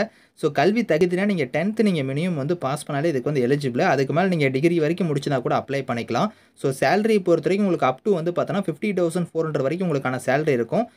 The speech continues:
இதுக்கு எக்ஸாமோ இல்ல அப்ளிகேஷன் ஃபீஸ் அந்த மாதிரி எதுவும் கிடையாது. பர்மனன்ட் கவர்மெண்ட் ஜாப் தான். So, தமிழகம் முழுதும் பார்த்தீங்கன்னா, அனைத்து மாவட்டத்தினருமே இந்த வேலைக்கு வந்து நீங்க விண்ணப்பிக்கலாம். இப்ப இந்த வேலைக்கான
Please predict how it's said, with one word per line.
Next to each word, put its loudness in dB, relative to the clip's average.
இதுக்கு 0
எக்ஸாமோ 2
இல்ல 0
அப்ளிகேஷன் -2
ஃபீஸ் -2
அந்த -4
மாதிரி 0
எதுவும் -6
கிடையாது. -2
பர்மனன்ட் 0
கவர்மெண்ட் -2
ஜாப் -2
தான். 2
So, -2
தமிழகம் 4
முழுதும் 4
பார்த்தீங்கன்னா, 2
அனைத்து -2
மாவட்டத்தினருமே 0
இந்த 0
வேலைக்கு -2
வந்து -2
நீங்க 0
விண்ணப்பிக்கலாம். -4
இப்ப -2
இந்த -2
வேலைக்கான 0